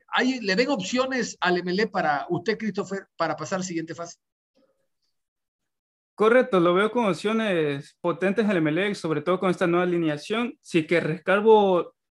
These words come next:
Speaker 2: decide retomarla de nuevo y si que el fútbol de los,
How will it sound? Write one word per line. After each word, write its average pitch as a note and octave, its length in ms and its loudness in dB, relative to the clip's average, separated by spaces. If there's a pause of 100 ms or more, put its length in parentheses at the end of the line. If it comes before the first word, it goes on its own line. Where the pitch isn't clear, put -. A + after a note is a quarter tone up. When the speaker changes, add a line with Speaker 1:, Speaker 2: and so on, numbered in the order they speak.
(220)
Speaker 2:
decide G3+ 480 4
retomarla F#3+ 600 0
de E3+ 100 2
nuevo G#3 500 -2
y D#3+ 120 -4
si D#3 200 -6
que D3+ 140 2
el C#3+ 280 -2
fútbol F#3+ 400 0
de D#3 120 2
los, C#3 580 -2